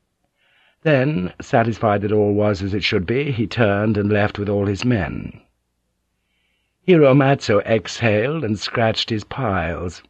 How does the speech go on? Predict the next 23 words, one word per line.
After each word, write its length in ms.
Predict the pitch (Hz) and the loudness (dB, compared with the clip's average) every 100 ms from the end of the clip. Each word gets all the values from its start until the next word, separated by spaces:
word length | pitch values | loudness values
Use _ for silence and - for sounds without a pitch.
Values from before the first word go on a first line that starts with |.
| _ _ _ _ | _ _ _ _
"You'd 180 | 135 143 | -2 2
better 240 | 151 151 | 4 4
leave 260 | 151 156 143 | 2 0 2
now, 200 | 143 139 | 2 4
Yabu-san. 800 | 143 135 139 131 139 135 135 - - | 4 2 2 0 0 0 -2 -4 -16
That 260 | - 131 127 | -2 0 0
rice 380 | 123 139 135 - | 2 4 4 0
maggot'll 540 | 131 139 135 131 135 | -2 0 0 0 -2
give 180 | 123 131 | 0 2
you 100 | 135 | 2
no 140 | 139 | 0
more 160 | 131 127 | 2 2
trouble." 500 | 120 127 120 120 113 _ _ _ _ _ _ | 4 2 2 0 -2 _ _ _ _ _ _
"Yes, 400 | 95 107 101 - | 4 6 4 -2
at 180 | - 95 | -8 0
once." 420 | 113 110 98 - - _ _ _ _ _ _ _ _ _ _ _ _ _ _ _ _ _ | 4 4 2 -6 -16 _ _ _ _ _ _ _ _ _ _ _ _ _ _ _ _ _
Kiri 420 | 160 135 92 73 | 4 6 6 0
kerchiefed 640 | - 110 95 - 92 85 - | -2 -2 0 -2 -2 -4 -10
the 140 | 98 98 | -8 -4
sweat 360 | - 104 90 | -4 -2 0
off 140 | 90 - | -2 -4
her 180 | 92 | -8
brow. 520 | 87 98 90 82 80 | -6 -2 0 0 0